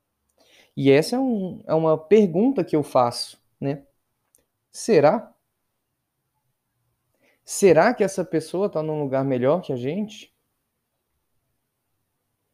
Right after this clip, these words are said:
E eu acredito que esse sofrimento de saber que a pessoa teve um,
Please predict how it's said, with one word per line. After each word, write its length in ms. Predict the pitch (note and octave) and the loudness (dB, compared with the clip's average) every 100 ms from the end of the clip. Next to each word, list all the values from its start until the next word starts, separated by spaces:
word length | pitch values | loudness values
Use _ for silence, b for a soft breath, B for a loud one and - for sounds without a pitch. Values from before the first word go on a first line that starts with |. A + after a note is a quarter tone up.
| _ _ _ _ _ _ _ _ _ _ _ _ _ - | _ _ _ _ _ _ _ _ _ _ _ _ _ -2
E 720 | D#3+ E3+ E3 D#3+ D#3 D3+ D3 | 0 2 4 4 4 2 2
eu 120 | D3 F3 | 2 2
acredito 500 | F#3+ F#3 E3+ G3+ A3 | 0 -6 -6 -6 -8
que 220 | - F#3 | -4 -4
esse 200 | E3+ E3 | -4 -8
sofrimento 880 | - E3+ - D3+ C3 D3+ G3+ - - _ _ _ _ _ _ _ _ _ _ _ _ _ _ | -4 -4 -2 -2 -2 -2 -4 -8 -16 _ _ _ _ _ _ _ _ _ _ _ _ _ _
de 640 | B2+ B2+ C#3 C#3 B2 A2+ - | -10 -4 -2 -2 -2 -4 -6
saber 480 | - - E3+ C#3 G3 | -10 -2 0 2 0
que 160 | - G#3+ | 2 0
a 60 | |
pessoa 420 | G3 F3+ E3 G3+ - | 2 0 2 2 2
teve 380 | - F3+ E3 | 2 0 0
um, 420 | F3+ F3 E3+ D3 | -4 -4 -4 -8